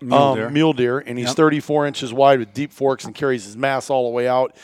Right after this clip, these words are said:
Speaker 2: and no
Speaker 1: Yep.
Speaker 2: tr-, no trash really at
Speaker 1: No,
Speaker 2: all.
Speaker 1: it's just like,
Speaker 2: Just,
Speaker 1: whoa.
Speaker 2: just giant whoa. Just
Speaker 1: Whoa.
Speaker 2: wow, that's a real deer.
Speaker 1: That's the wow factor.
Speaker 2: Yeah, and then this thing.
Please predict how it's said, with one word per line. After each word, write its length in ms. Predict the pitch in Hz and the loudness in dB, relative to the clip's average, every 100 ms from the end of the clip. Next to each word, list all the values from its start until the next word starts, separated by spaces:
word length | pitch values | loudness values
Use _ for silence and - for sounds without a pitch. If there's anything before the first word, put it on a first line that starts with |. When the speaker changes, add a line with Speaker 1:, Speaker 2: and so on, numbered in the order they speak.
| - - | -20 -12
Speaker 2:
and 160 | 127 131 | -10 -2
no 120 | 135 | -2
Speaker 1:
Yep. 80 | 123 | -2
Speaker 2:
tr-, 80 | 143 | -6
no 180 | 143 139 | -2 -2
trash 440 | - 135 107 92 - | 0 -2 -2 -6 -12
really 300 | 101 90 120 | -14 -14 -6
at 40 | |
Speaker 1:
No, 120 | 123 | -4
Speaker 2:
all. 60 | 120 | -4
Speaker 1:
it's 100 | 101 | -8
just 180 | 101 113 | -10 -10
like, 240 | 101 - | -12 -12
Speaker 2:
Just, 260 | 120 147 143 | 0 6 8
Speaker 1:
whoa. 300 | 139 104 - | 8 4 -2
Speaker 2:
just 300 | 147 135 113 | -2 -2 -4
giant 460 | 110 143 131 113 | 2 2 2 -4
whoa. 320 | 120 135 107 98 | 2 4 4 -2
Just 260 | 143 117 | -4 -4
Speaker 1:
Whoa. 560 | 117 120 127 170 131 95 | -8 -8 4 6 6 6
Speaker 2:
wow, 200 | 143 131 | 6 8
that's 200 | 147 - | 6 4
a 40 | 127 | -2
real 300 | 127 131 113 | 2 2 2
deer. 140 | 120 | 0
Speaker 1:
That's 120 | 104 | 0
the 100 | 139 | -2
wow 240 | 120 113 98 | 0 -2 -2
factor. 380 | - 95 - | -12 -14 0
Speaker 2:
Yeah, 200 | 143 110 - | 2 2 0
and 180 | 151 165 | 0 2
then 200 | 170 147 | 2 6
this 240 | 147 - | 6 6
thing. 180 | 98 | -10